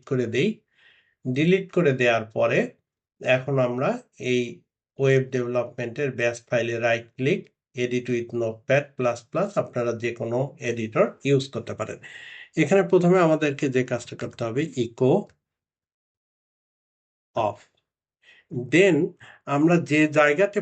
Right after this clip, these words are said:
ফোল্ডারটা তৈরি করব, সেই জায়গার লোকেশনটা আমাদের দরকার পড়বে। যেমন ধরেন, আমরা এই লোকেশনে করব, এখানকার লোকেশনটা এখান থেকে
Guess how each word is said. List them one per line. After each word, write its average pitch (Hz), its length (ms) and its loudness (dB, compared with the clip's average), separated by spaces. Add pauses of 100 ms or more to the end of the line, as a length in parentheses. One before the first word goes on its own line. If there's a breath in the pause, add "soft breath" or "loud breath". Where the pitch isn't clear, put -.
ফোল্ডারটা 143 460 -4 (100)
তৈরি 143 220 2 (100)
করব, 110 180 -4 (240)
সেই 151 200 -2 (120)
জায়গার 139 340 2 (140)
লোকেশনটা 151 680 0
আমাদের 110 280 -6 (100)
দরকার 107 340 -8
পড়বে। 107 260 -10
যেমন 156 220 2
ধরেন, 208 240 4
আমরা 175 140 4 (520 loud breath)
এই 156 80 8 (100)
লোকেশনে 139 540 0
করব, 131 140 -2 (160)
এখানকার 135 460 -2
লোকেশনটা 120 600 -4 (120)
এখান 127 260 -4
থেকে 123 160 -6